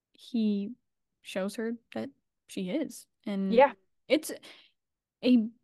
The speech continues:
Speaker 1: beautiful story when you, like, think about it. I mean, it's obviously very gory and graphic and detailed, but it is very beautiful. And I, I love those books, that book, that series.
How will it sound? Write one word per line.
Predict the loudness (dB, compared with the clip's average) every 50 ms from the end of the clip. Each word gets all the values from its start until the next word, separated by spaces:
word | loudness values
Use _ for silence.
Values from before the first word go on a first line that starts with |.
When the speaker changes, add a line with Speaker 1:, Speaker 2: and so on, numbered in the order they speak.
| -2 0
Speaker 1:
beautiful | 4 6 6 8 8 6 4 0 -2 0 0 0 0 -2
story | -6 -6 -2 0 2 2 2 2 0 -2 -6 -8 -12 -12 _ _ -14
when | -12 -10 -6 -2 0 0 0
you, | 0 0 -2
like, | -4 -4 -6 -6 _ _ _ _ _ _ -4
think | -2 -2 -2 -2
about | -4 -4 -4 -6 -6
it. | -8 -10 -8 -6
I | -2 0
mean, | 0 2 0
it's | 0 2
obviously | 0 0 0 0 -2 -2 -2
very | -2 -2 -2
gory | -2 -2 -2 -2 -2 -2 -4 -4
and | -6 -6 -6
graphic | -6 -6 -8 -8 -8 -10 -8 -6
and | -6 -6 -6
detailed, | -6 -8 -8 -8 -8 -6 -6 -6
but | -6 -6
it | -6 -6
is | -8 -8 -8
very | -8 -8 -8 -8 -8
beautiful. | -10 -10 -10 -12 -10 -10 -10 -8 -10 -10 -12 -10
And | -8 -8 -8 -8 -8 -8 -8 -6
I, | -6 -6 -6 -8 -6
I | -6 -6
love | -4 -4 -6 -6 -4
those | -6 -6 -6 -6
books, | -10 -12 -12 -12 -16 -18 _ _ _ _ _ _ _ _ _ _ _ _ _ -10
that | -10 -8 -6 -4
book, | -6 -6 -6 -8 -12 -8
that | -8 -8 -8
series. | -8 -10 -10 -8 -10 -10 -12 -14